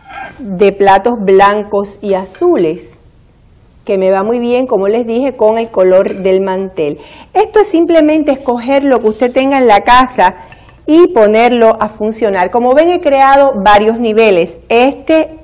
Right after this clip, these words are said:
este, este más bajito y este que está aquí, que lo vamos a terminar con estas flores bien alto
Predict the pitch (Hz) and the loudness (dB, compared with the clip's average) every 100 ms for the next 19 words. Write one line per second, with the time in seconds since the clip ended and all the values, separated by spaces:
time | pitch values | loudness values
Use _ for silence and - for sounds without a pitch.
0 | - 233 269 311 - 392 403 403 - - | 0 2 2 0 -4 -2 -2 -8 -20 -20
1 | - - 254 302 302 226 226 262 285 254 | -12 0 2 2 0 -2 -2 -2 -4 -4
2 | 254 240 247 - 240 247 302 349 - 240 | -8 -2 -4 -2 0 4 4 2 -4 -4
3 | 220 196 - 285 285 240 254 - - - | -4 -6 -4 -4 -4 -6 -6 -8 -18 -20
4 | _ - 185 185 196 240 269 247 226 262 | _ -6 -2 0 -2 -2 -6 -6 -6 -4
5 | 254 208 208 240 - _ - 180 180 208 | -2 -2 -2 -6 -16 _ -6 -4 -2 -4
6 | - 247 - 247 202 185 220 - - 202 | -4 -6 -6 -2 0 0 -2 -6 -12 -10
7 | 190 202 220 240 285 247 185 185 185 214 | -8 -2 0 2 0 0 0 -2 -2 -4
8 | 339 - | -4 -10